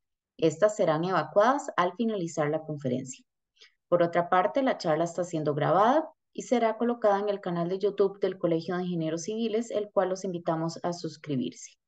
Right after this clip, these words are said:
Ahora bien, presento a nuestro panelista esta tarde, el ingeniero Adrián Guevara Ruiz.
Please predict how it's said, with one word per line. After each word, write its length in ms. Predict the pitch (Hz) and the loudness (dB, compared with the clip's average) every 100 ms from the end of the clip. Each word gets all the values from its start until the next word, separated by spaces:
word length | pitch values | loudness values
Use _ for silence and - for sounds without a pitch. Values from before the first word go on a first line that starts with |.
| _ _ _ _ - | _ _ _ _ 4
Ahora 300 | 160 156 165 | 6 8 6
bien, 240 | 247 262 | 4 2
presento 480 | 240 226 220 214 226 | 2 -2 -4 0 2
a 40 | |
nuestro 300 | 226 226 233 | 2 -2 -4
panelista 580 | 240 208 190 196 - 196 | -2 0 0 -4 -2 -2
esta 240 | 190 190 | 0 -6
tarde, 340 | - 240 269 285 | 2 2 2 2
el 40 | |
ingeniero 540 | 247 185 180 180 190 170 | 0 0 -2 -2 -2 2
Adrián 340 | 170 180 190 | 2 2 0
Guevara 440 | 196 170 170 165 165 | 0 4 6 4 2
Ruiz. 400 | 247 339 - | -2 -2 -6